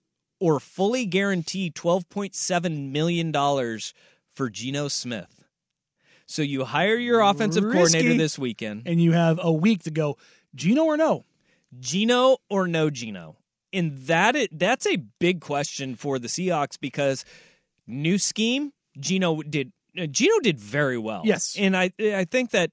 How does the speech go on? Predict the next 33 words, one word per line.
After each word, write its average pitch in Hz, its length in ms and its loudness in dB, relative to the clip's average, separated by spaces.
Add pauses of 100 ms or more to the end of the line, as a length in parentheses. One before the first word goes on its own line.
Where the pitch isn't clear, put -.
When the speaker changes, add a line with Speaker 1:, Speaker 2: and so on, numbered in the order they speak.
Speaker 1:
he 247 240 -6
does 220 180 0
not 165 240 -2
get 147 160 -2
enough 139 340 -4
credit 135 460 -4
for 127 160 -12
keeping 180 420 -8
the 139 80 -4
Seahawks 135 460 -6 (140)
relevant. 104 460 -10 (1400)
This 156 340 2
was, 233 220 6
remember, 214 280 0
they 196 120 0
were 320 100 0
supposed 220 220 -2
to 196 80 -6
be - 20 0
one 202 120 0
of 208 40 -2
the 208 60 0
worst 214 240 0
teams 220 140 -2
in 202 60 -6
the 220 100 -4
N 220 80 -4
F 214 80 -4
L 285 100 0
two 180 80 0
Speaker 2:
Mm-hmm. 202 100 2
Speaker 1:
years 120 160 -6
ago. 101 200 -10